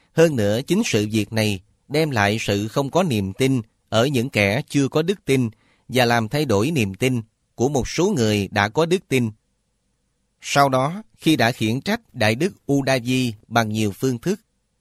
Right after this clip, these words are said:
Đức Thế Tôn đã chê bai về sự khó khăn trong việc cấp dưỡng, sự khó khăn trong việc ăn uống,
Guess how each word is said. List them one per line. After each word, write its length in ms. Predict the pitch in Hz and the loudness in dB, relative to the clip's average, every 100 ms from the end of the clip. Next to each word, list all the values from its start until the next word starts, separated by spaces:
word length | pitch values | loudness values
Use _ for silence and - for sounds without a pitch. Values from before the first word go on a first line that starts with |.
| _ - | _ -4
Đức 180 | 175 - | -4 0
Thế 140 | 185 | 0
Tôn 360 | - 147 139 120 | 2 2 2 0
đã 120 | 113 | -2
chê 260 | - 151 | 0 -2
bai 280 | 143 139 135 | 2 2 2
về 200 | 107 104 98 | 0 0 0
sự 260 | - 101 | -2 -2
khó 240 | 107 127 180 | -2 -2 -2
khăn 300 | - 127 120 107 _ _ | -2 -2 -2 -6 _ _
trong 160 | 160 151 | -2 0
việc 300 | 107 101 - | 0 -2 -2
cấp 140 | 214 - | -4 -2
dưỡng, 340 | 101 98 135 208 _ _ _ _ _ | -2 0 -2 -12 _ _ _ _ _
sự 240 | - 107 | -4 -2
khó 220 | 110 139 185 | 0 0 0
khăn 380 | - 127 120 107 | -2 -4 -4 -6
trong 160 | - 156 | -4 -2
việc 280 | 107 101 - | -2 -4 -2
ăn 200 | 131 120 | -2 -2
uống, 320 | - 117 196 | -2 -2 -2